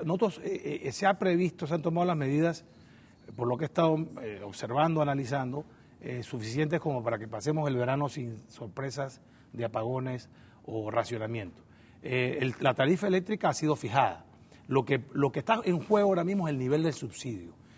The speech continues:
El gobierno lo ha fijado en trescientos cincuenta millones. Mi estimado es que va a ser un poco menos de eso, pero va a seguir siendo importante, doscientos cincuenta millones. Eso, ese nivel de subsidio en el sector eléctrico más el gas es inmanejable. El nivel de subsidio de Panamá es mil quinientos millones.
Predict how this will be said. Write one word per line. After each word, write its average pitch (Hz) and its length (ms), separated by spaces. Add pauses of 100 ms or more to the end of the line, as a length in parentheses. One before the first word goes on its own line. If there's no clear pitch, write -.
(140)
El 120 120
gobierno 156 300
lo 175 80
ha 156 40
fijado 170 260
en 170 60
trescientos 160 480
cincuenta 151 420
millones. 160 480 (460)
Mi 170 180
estimado 180 420
es 180 80
que - 80
va 156 80
a 135 40
ser 156 120
un 151 120
poco 165 220
menos 156 280
de 165 80
eso, - 180 (220)
pero 123 180
va 147 80
a - 20
seguir 151 220
siendo 156 240
importante, 123 640 (260)
doscientos 135 440
cincuenta 143 360
millones. 139 360 (640)
Eso, 156 220
ese 170 200
nivel 165 200
de 185 80
subsidio 175 420
en 156 100
el 123 100
sector 139 240
eléctrico 156 280
más 127 200
el 123 100
gas 175 300 (100)
es 143 200
inmanejable. 120 600 (680)
El 139 120
nivel 160 220
de 214 60
subsidio 180 380
de 185 80
Panamá 160 280
es 160 60
mil 180 180
quinientos 170 380
millones. 143 440